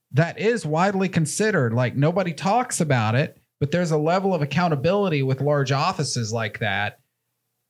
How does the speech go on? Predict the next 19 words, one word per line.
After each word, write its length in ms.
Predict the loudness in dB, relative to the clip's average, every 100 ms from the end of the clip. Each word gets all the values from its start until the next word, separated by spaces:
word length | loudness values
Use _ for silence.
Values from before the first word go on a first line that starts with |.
| -6
and 100 | -2
a 80 | 0
weight 400 | 2 0 -2 -6
to 200 | -2 0
it. 140 | 0 -4
Arnold 340 | 0 0 0
Schwarzenegger 920 | -2 0 0 0 0 0 2 0 0 -4 _ -14
realized 560 | -2 0 2 2 2 2
that, 220 | 0 2
and 80 | 2
he's 180 | 2
not 200 | 2 2
even 180 | 2 0
from 220 | -2 -4
fucking 340 | 0 0 0 0
America. 840 | 0 0 2 0 0 0 0 -4 _ _ _ _ _ -4
And 160 | -2
Donald 360 | 2 2 2 -2
Trump 420 | -2 0 0 -2